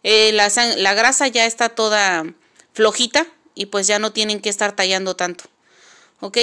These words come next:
siempre empiecen de los gabinetes de arriba, de la parte derecha,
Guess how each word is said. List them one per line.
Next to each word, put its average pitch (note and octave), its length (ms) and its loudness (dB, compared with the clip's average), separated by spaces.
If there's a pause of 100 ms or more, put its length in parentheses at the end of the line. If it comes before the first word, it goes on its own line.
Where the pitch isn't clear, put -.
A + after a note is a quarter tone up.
siempre C4+ 320 0
empiecen C4+ 420 0
de A#3+ 100 2
los G#3 160 0
gabinetes G#3 580 -2
de A3 80 0
arriba, G#3+ 380 -2 (400)
de G#3+ 120 -2
la G#3 160 0
parte A#3 340 2
derecha, A#3+ 460 0